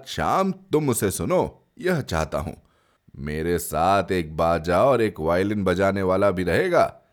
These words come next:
पहली दफा मैं सार्वजनिक रूप से इसे प्रदर्शित कर रहा हूं और तुम्हारी राय चाहता हूं। मैं जानता हूं तुम्हारी राय मेरे लिए कीमती होगी।"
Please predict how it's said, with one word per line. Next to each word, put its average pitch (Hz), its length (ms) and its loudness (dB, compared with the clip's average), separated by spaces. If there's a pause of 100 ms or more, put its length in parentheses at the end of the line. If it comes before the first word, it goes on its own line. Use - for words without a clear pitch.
(280)
पहली 208 380 2
दफा 92 440 0
मैं 160 160 -4
सार्वजनिक 110 920 -2
रूप 85 240 -4
से 101 180 -4
इसे 123 200 -4
प्रदर्शित 87 520 -6
कर 78 160 -6
रहा 120 220 -2
हूं 151 260 -2
और 180 260 -2
तुम्हारी 110 400 -4
राय 80 200 -2
चाहता 80 320 -6
हूं। 80 160 -6 (580)
मैं 85 380 -6
जानता 80 520 -4
हूं 117 300 -2
तुम्हारी 85 600 -6
राय 85 260 -2
मेरे 85 300 -4
लिए 151 180 -2
कीमती 120 540 -8
होगी।" 156 460 -6